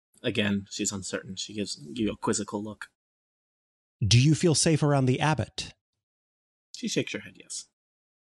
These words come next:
Speaker 2: Do the people who live here feel safe around the abbot, the other people?
Speaker 1: She shakes her head vigorously, yes.
Speaker 2: Okay, and then one last question.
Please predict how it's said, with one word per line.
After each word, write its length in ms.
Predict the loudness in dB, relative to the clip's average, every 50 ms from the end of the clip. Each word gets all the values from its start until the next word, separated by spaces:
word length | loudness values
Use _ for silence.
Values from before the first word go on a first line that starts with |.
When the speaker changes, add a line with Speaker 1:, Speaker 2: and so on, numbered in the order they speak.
| _ _ _ _ _ -2
Speaker 2:
Do 240 | 2 4 4 6 6
the 100 | 4 2
people 520 | 2 2 4 4 4 4 6 6 6 6 6
who 140 | 6 6 6
live 360 | 8 8 6 6 4 2 2
here 360 | 2 2 4 4 2 0 -2
feel 280 | -4 0 2 2 4 4
safe 360 | 4 4 4 4 4 2 2
around 260 | 2 2 4 4 4
the 160 | 4 2 2 2
abbot, 280 | 2 2 0 -2 -2 2
the 140 | 2 2 4
other 180 | 4 4 2
people? 480 | 2 4 2 2 2 0 -4 -6 -6 _ _ _ _ _ _ _ _ _ _ _ _ _ _ -6
Speaker 1:
She 120 | -2 -2
shakes 260 | 0 2 0 -2 0 -2
her 100 | -4 -2
head 240 | 0 -2 -2 -2 -6 _ _ _ -20 -20 -20 _ _ _
vigorously, 480 | -4 -2 -2 -2 -2 -4 -6 -6 -6 -4
yes. 380 | -4 -4 -4 -4 -6 -6 -8 _ _ _ _ _ _ _ _ _ _ _ 0
Speaker 2:
Okay, 360 | 0 2 2 2 2 2 2 2
and 160 | 2 2 4
then 240 | 4 4 2 4 4 4
one 260 | 4 6 4 4 4 4
last 420 | 4 4 2 2 2 2 0 -2
question. 1120 | -4 -10 -4 0 2 2 4 2 2 2 0 0 0 -2 -2 -2 -2 -2 -2 -2 -4 -6